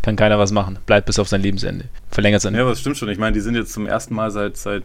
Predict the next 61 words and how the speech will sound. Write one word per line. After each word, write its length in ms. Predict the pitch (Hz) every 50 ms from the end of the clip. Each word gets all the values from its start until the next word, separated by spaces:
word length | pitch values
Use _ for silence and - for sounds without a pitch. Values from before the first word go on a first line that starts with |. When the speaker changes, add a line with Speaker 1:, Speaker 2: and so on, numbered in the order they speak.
| -
Speaker 2:
zweitausendvier, 840 | - - - - 101 101 107 104 98 95 - - - 117 120 117 120 117
seit 220 | - - 107 98
dem 100 | 110 104
M 140 | 101 107 101
V 100 | 101 101 -
P 140 | - 110
Jahr 180 | 107 107 104 98
von 140 | - 107 98
Kevin 220 | 92 104 101 101 101
Garnett 240 | 98 98 101 107 110
überhaupt 360 | 107 98 92 95 101 - 98
in 60 | 98
die 60 | 95
Playoffs 320 | 87 - 104 104 98 - -
gekommen 220 | - - - 98 101
Speaker 1:
Ja. 60 | 120
Speaker 2:
und 80 | 117
trotzdem 300 | - 104 92 - - 95
ist 100 | 90 -
irgendwie 180 | 98 98 95 90
so 80 | 92 92
eine 120 | 95 90
Grabesstimmung. 680 | 90 92 95 98 101 90 - - 104 87 90 90 85 -
Das 140 | 101 90
ist 60 | 87 -
schon, 420 | - 101 98 92 90 90 101 110 -
schon 240 | - - - 95 82
strange. 340 | - - - 87 90 92 - - - _ _ _ _ _ _ _ - -
Speaker 1:
Ja, 200 | - 113 135 165
ich 100 | 160 147
glaube, 200 | - 160 151 147 151 143
halt, 240 | 143 131 151 147
war 80 | 131 131
der 80 | 131 127
letzte 280 | 131 - - - 104
Eindruck 240 | 113 147 160 135 123
einfach 160 | 113 117 117
auch 180 | 85 113 104 110
wieder, 400 | 117 120 120 120 120 113 117 107
wie 80 | 117
bei 80 | 120 127
den 140 | 123 117 101
Blazers 340 | 101 113 131 135 123 104 117
halt 120 | 117 -
auch 140 | - 131 131
irgendwie 200 | - 104 113 110
einfach 240 | - 117 110 113 107
so, 380 | - - 120 123 123 120 - -
so 220 | - - 135 139
mies 300 | 139 120 113 117 117 - 120
war 160 | 117 120 127
und 100 | 127 123
auch 80 | 120 110
hat 220 | 113 113 110 -
Towns 260 | - - 131 143 139 139
auch 140 | 107 110 117
irgendwie 180 | 120 123 - 120
Speaker 2:
Ja. 60 | 113
Speaker 1:
seinen, 420 | 113 117 113 117 117 113 87 123
seinen 240 | 110 117 113 113 113
ersten 500 | 98 117 123 - - 131 123 117 117 110